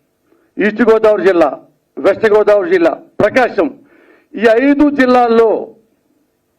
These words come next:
ఐదు జిల్లాల్లో దగ్గర దగ్గర అరవై నుంచి డెబ్బై ఎమ్మెల్యే సీట్లు ఉంటే, ఆ ఐదు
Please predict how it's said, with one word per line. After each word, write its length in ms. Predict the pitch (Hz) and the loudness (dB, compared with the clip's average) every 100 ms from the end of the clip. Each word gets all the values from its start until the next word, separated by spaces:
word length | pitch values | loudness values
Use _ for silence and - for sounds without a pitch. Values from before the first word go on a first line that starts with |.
| _ _ _ _ - | _ _ _ _ -4
ఐదు 340 | 156 233 247 247 | -2 0 -2 0
జిల్లాల్లో 440 | 240 220 220 220 240 233 | 2 2 2 2 0 2
దగ్గర 200 | 208 214 220 202 | 0 0 0 0
దగ్గర 200 | 180 190 240 - _ _ _ - | 0 0 -2 -8 _ _ _ -4
అరవై 300 | 170 214 214 220 | -2 0 0 0
నుంచి 200 | 220 240 247 | -2 0 0
డెబ్బై 240 | 196 190 151 - 175 | 0 -2 -2 -6 -4
ఎమ్మెల్యే 280 | 202 220 208 | -2 0 0
సీట్లు 240 | 170 170 170 | -2 -2 0
ఉంటే, 180 | 147 180 220 226 - _ _ _ _ | 0 2 0 -2 -12 _ _ _ _
ఆ 120 | 190 214 202 262 | 0 2 2 0
ఐదు 180 | 285 | 0